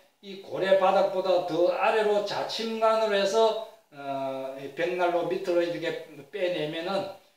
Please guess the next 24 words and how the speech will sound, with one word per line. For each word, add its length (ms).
이 420
배습이 880
빠짐으로써 1040
이 220
구들방에, 640
어, 580
압력이 480
적어지고 540
또 200
건조하기 640
때문에 640
이, 80
이 460
난로 320
속에 400
작은 720
화목으로서 720
불을 260
지피는 480
힘이 420
약한 580
열기라도, 760
어, 760
이 300